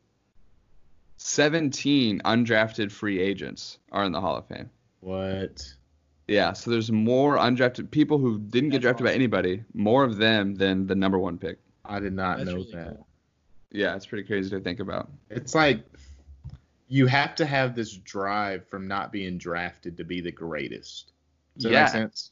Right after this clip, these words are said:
Speaker 1: Yeah. No, it's almost to the point where, like, I wouldn't wanna even go in the first round.
Speaker 3: Right.
Speaker 1: If, if I'm, like, a quarterback or something, especially, you know, like, there's just too
Speaker 3: Yeah.
Speaker 1: much pressure. Like, I feel bad for Joe Burrow.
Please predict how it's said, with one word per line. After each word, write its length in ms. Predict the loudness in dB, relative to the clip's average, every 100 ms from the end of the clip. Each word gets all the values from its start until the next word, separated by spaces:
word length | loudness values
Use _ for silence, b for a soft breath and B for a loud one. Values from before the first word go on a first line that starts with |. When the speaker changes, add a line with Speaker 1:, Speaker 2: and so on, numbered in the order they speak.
| _
Speaker 1:
Yeah. 340 | 2 2 0 -2
No, 160 | 0
it's 120 | 0
almost 260 | 0 0 0
to 60 | -2
the 80 | -2
point 300 | 0 0 2
where, 100 | 0
like, 160 | 0 2
I 80 |
wouldn't 320 | 2 2 0 2
wanna 320 | 2 2 -2 -2
even 280 | -2 0
go 200 | 0 2 2
in 60 |
the 60 | 0
first 260 | -2 -4
round. 320 | -2 -2 -2 -6 _ _ _ _ _ -20
Speaker 3:
Right. 260 | -16 -16 -4
Speaker 1:
If, 240 | 0 0 0
if 140 | 2
I'm, 100 | 4
like, 180 | 4 0
a 60 |
quarterback 520 | -4 0 2 2 2 0
or 60 |
something, 320 | -6 -8 -8 -10
especially, 540 | -2 -2 -2 -6 -12 -12
you 140 | -4 0
know, 160 | 0
like, 240 | 0 -2 -2
there's 140 | -4
just 200 | -4 -8
too 80 | -4
Speaker 3:
Yeah. 60 | -2
Speaker 1:
much 200 | -2 0
pressure. 460 | 2 2 -2 -12 -16 _ _ _ _ _
Like, 160 | 0 2
I 120 | 2
feel 160 | 2
bad 320 | 2 4 4 2
for 120 | -6
Joe 220 | -4 -4
Burrow. 380 | -2 -4 -4